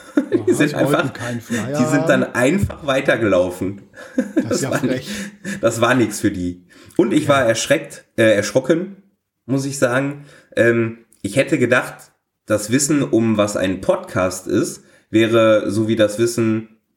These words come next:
Speaker 1: dass es YouTube gibt. Oder
Speaker 2: Nee, tatsächlich nicht, ne?
Speaker 1: Internet, nee, und war gar nicht so. Also vielen musste man das erst erklären. Äh, das hatte mich sehr gewundert, weil ich mit einer anderen Energie auf die Leute zugegangen bin.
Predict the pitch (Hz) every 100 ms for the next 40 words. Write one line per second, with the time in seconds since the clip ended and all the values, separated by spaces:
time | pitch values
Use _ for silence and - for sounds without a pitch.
0 | _ _ _ 110 107 104 104 - 120 151
1 | 147 107 - 107 - - - _ _ _
2 | _ _ _ 98 98 92 85 165 160 131
3 | 151 175 202 202 254 - 151 254 185 98
4 | 90 117 127 104 104 104 98 101 110 143
5 | 131 - 95 85 - - 90 87 107 101
6 | 101 101 104 98 95 90 87 - - -
7 | 127 135 101 - _ _ _ 92 92 90
8 | 90 - 92 98 - 101 95 98 101 113
9 | 113 120 131 117 95 101 101 135 - -
10 | 110 98 110 113 131 117 110 107 107 104
11 | 123 107 - 95 95 90 95 95 98 87
12 | 90 92 95 98